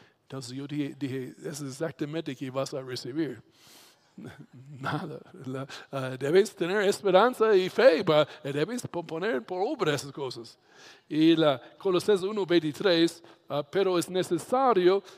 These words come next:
que permanezcáis fundados y firmes en la fe, <clears throat> sin moveros de la esperanza del, del evangelio que habéis oído,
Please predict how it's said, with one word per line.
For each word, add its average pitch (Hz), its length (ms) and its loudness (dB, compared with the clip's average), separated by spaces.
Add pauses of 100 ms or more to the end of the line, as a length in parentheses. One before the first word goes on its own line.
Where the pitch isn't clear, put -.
que 165 140 2
permanezcáis 165 960 0
fundados 160 840 0 (160)
y 151 140 -6
firmes 180 540 0
en 170 80 -2
la 175 100 2
fe, 151 380 -2 (360)
<clears throat> 131 140 -4
sin 233 380 -6
moveros 190 580 2
de 160 140 -2
la 151 80 2
esperanza 175 680 0
del, 160 300 0 (240)
del 151 180 2
evangelio 143 680 2 (460)
que 143 120 -4
habéis 147 380 4
oído, 165 420 -4